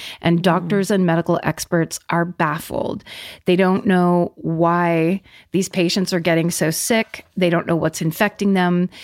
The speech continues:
Speaker 1: They don't know how it's spreading. What they do know is that it's happening, the numbers are growing, and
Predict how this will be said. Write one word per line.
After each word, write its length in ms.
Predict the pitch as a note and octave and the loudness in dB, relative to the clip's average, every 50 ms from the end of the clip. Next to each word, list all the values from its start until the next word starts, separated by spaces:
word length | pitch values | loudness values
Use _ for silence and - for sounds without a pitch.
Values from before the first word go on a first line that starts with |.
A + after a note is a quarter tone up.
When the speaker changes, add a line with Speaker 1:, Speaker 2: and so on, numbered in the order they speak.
| - - - | -20 -10 -4
Speaker 1:
They 120 | - F3+ E3 | 0 0 0
don't 360 | E3 D#3+ - F#3 G#3 - - | 0 2 2 2 2 2 2
know 160 | G#3 G#3 G3 | 2 2 2
how 260 | F3+ - G3 F3+ F3+ | 2 2 2 2 4
it's 180 | F3+ E3+ - - | 2 2 0 -2
spreading. 680 | - - - - F3 E3 D#3+ E3 D#3+ D3+ D3+ D#3+ D#3+ D#3+ - - - - - - | -6 -6 -2 0 2 2 2 2 2 2 2 0 0 -2 -4 -10 -20 -20 -8 -4
What 200 | - F3+ F3 - | -2 -2 0 2
they 140 | G3 F3+ F#3 | 2 2 2
do 280 | E3+ - G3 G3+ G#3 | 2 2 2 4 4
know 460 | G3 F3+ F3 E3+ E3 E3 D#3+ E3 F3+ - - - - - _ _ _ - | 4 4 4 4 4 2 2 0 -2 -4 -8 -18 -20 -20 _ _ _ 0
is 320 | F3+ F#3 F3+ F3+ E3+ E3 | 0 2 2 0 -2 0
that 600 | D#3+ F3+ F3 E3 E3 D#3 - - - - - - - _ _ _ _ _ - | 0 2 2 4 2 2 0 -2 -6 -10 -10 -10 -12 _ _ _ _ _ -6
it's 180 | - E3+ - - | -6 -4 -4 -4
happening, 760 | - - F#3 E3 - - F#3 F3+ F3 E3+ E3+ E3+ E3 D#3 - - - | -4 -2 -2 -2 -2 -2 0 0 0 0 0 0 0 -2 -4 -4 -2
the 120 | F3 E3 | 0 2
numbers 420 | E3 E3 E3 E3 E3 F3 F3+ F3 | 2 4 4 4 2 2 2 2
are 80 | G3 F#3 | 0 -2
growing, 500 | F3 D#3+ E3+ D#3+ D#3 D#3+ D#3 D#3 D#3 - - - | 0 0 0 2 2 2 0 0 -2 -4 -4 -2
and 220 | F3 E3+ E3 - | 0 0 0 0